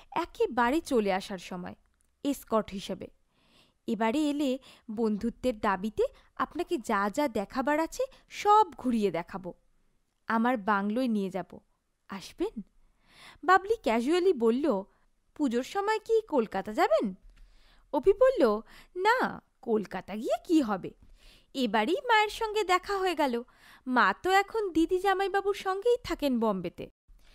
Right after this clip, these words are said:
আর কলকাতার আকর্ষণ যে বন্ধুরা,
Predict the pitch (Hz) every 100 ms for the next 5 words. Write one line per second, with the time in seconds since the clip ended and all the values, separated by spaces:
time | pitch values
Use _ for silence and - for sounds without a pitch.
0 | _ _ - 359 - 240 190 185 - 190
1 | 196 269 269 - 349 339 349 370 370 381
2 | 403